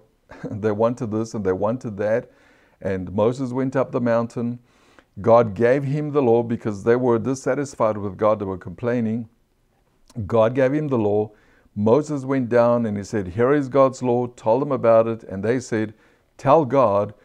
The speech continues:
we will do it. We will live by it. Yes, we accept it." They could have said, "No, we are going to continue in the grace covenant." It was really a grant covenant that we have with Abraham. And so let us co-, they could have done that,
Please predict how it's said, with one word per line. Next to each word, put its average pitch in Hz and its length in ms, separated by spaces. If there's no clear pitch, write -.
we 131 400
will 113 280
do 98 260
it. 87 160
We 113 180
will 139 220
live 113 500
by 113 280
it. 78 320
Yes, 120 380
we 120 180
accept 117 540
it." - 180
They 107 100
could 170 220
have 151 140
said, 127 300
"No, 110 540
we 127 300
are 113 160
going 113 260
to 107 100
continue 101 720
in 113 160
the 107 100
grace 110 480
covenant." 101 840
It 104 140
was 104 200
really 123 240
a 95 60
grant 98 600
covenant 90 440
that 101 100
we 104 160
have 110 280
with 101 120
Abraham. 101 540
And 107 120
so 117 200
let 110 240
us 123 120
co-, - 140
they 117 160
could 165 160
have 135 140
done 151 180
that, - 240